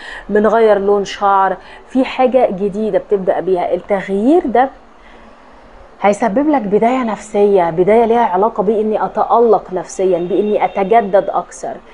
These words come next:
فيكون عندك ده جدًا. زائد إن كتير منكم بيغير حاجة ليها علاقة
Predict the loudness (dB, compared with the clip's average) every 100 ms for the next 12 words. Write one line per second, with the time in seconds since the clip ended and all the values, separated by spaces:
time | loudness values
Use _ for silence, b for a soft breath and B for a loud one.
0 | B B 0 0 2 0 0 0 0 0
1 | -2 -2 -10 -10 -14 -20 -20 -20 -20 -20
2 | -20 -14 0 2 2 0 -4 -4 -2 -2
3 | -4 -4 -2 0 2 2 0 -2 -2 0
4 | 0 0 -2 -2 -4 -4 -8